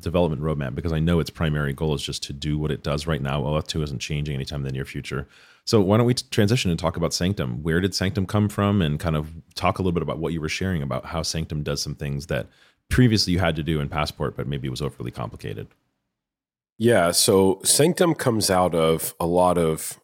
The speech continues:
Speaker 2: feedback and seeing a lot of confusion and frustration with people trying to use Passport, not knowing what grants to pick, what oauth grants
Speaker 1: Mm-hmm.
Speaker 2: to use to authenticate their application. It feeling really heavy-handed for something like just issuing an A P I token that you need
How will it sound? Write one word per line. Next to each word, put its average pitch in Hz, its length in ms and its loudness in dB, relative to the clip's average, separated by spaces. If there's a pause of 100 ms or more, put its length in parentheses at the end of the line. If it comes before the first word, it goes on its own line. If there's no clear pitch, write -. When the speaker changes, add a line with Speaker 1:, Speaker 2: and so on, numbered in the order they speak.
Speaker 2:
feedback 87 680 2
and 82 140 -6
seeing 85 260 2
a 73 40 0
lot 80 240 2
of 76 220 -2
confusion 82 840 2
and 69 280 -2
frustration 82 640 0
with 78 120 -2
people 76 240 -2
trying 92 380 0
to 78 460 0 (680)
use 117 280 4
Passport, 82 680 0
not 90 240 2
knowing 98 300 4
what 92 180 2
grants 80 400 0
to - 100 -6
pick, - 420 -2
what 87 180 2
oauth 78 320 0 (120)
grants 76 360 0
Speaker 1:
Mm-hmm. 78 60 -4
Speaker 2:
to 78 80 -4
use 69 440 -2
to 80 160 0
authenticate 76 460 -2
their 73 120 0
application. 67 680 -4 (460)
It 85 120 -4
feeling 90 280 4
really 98 280 4
heavy-handed 82 760 0
for 71 380 0 (420)
something 80 360 2
like 78 160 2
just 76 160 -4
issuing 76 400 2
an - 80 -2
A 71 120 0
P 80 140 -2
I 73 140 2
token 71 420 -4
that 71 140 -4
you 71 80 -2
need 71 360 -4